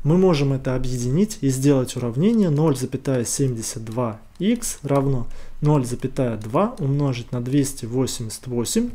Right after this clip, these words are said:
Решить его достаточно просто. Икс равно ноль запятая два умножить на двести восемьдесят восемь делить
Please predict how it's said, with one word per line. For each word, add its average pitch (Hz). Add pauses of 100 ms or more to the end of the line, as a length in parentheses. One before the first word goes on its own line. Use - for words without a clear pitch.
(120)
Решить 180
его 131
достаточно 131
просто. 120
Икс 160
равно 135 (600)
ноль 147
запятая 123
два 123
умножить 123
на 120
двести 131
восемьдесят 127
восемь 131 (560)
делить 143